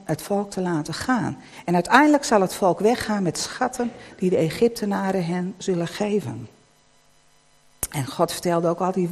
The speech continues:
dat hij wonderen zou gaan doen. Dus God ontvouwde het plan al wat voor, eh, Mozes lag.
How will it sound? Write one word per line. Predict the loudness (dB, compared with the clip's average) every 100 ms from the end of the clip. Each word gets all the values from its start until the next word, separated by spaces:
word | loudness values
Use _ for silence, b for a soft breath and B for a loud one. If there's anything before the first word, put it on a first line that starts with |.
| -2
dat | -2
hij | 0 0
wonderen | 0 0 -2 -4
zou | -4 -8
gaan | -8 -8
doen. | -6 -6 B B B -10
Dus | -4
God | 2 2
ontvouwde | 2 -2 0 4 4 4
het | -2 4
plan | 6 6 4
al | 4 2 B B B B B
wat | -2 -2
voor, | 0 2 4
eh, | 4 2 0 -2 -8 -12 -20 -4
Mozes | 2 2 2 -2 -2
lag. | -4 -4 -8 -12